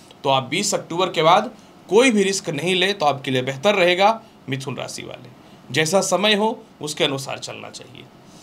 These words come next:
विदेश यात्रा का हाल कैसा रहेगा?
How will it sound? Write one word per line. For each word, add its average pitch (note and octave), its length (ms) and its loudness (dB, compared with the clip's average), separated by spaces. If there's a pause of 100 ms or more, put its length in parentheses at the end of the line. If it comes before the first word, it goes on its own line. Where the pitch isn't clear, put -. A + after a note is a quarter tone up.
(320)
विदेश C4 340 4
यात्रा A#3 360 6
का A#3 200 6
हाल E3 320 4 (100)
कैसा C3 280 -6
रहेगा? - 420 -14